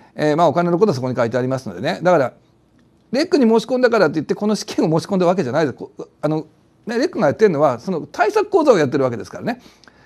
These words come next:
ただね、あのー、社労士の試験を受けるために年金を勉強したいという人は、本試-、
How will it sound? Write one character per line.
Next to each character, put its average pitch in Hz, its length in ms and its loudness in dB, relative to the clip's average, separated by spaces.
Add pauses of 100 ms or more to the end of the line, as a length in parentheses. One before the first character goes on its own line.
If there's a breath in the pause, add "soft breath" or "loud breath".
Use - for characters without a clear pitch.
た - 120 -4
だ 180 80 4
ね、 135 200 -4 (560 loud breath)
あ 160 100 4
の 147 640 2 (100)
ー、 - 40 -18
社 277 200 -2
労 403 240 4
士 294 160 -4
の 240 160 -2
試 - 160 -10
験 196 420 -2
を 208 80 2
受 160 220 2
け 196 40 4
る 165 100 0
た 147 180 -2
め 202 160 -2
に 277 180 -4
年 151 260 0
金 151 200 -2
を 147 40 0
勉 139 220 -2
強 143 140 0
し 131 60 -8
た 156 120 -2
い 139 80 -4
と - 80 -14
い 104 60 -4
う - 20 -8
人 180 180 -4
は、 202 80 4
本 214 220 -2
試-、 - 80 -12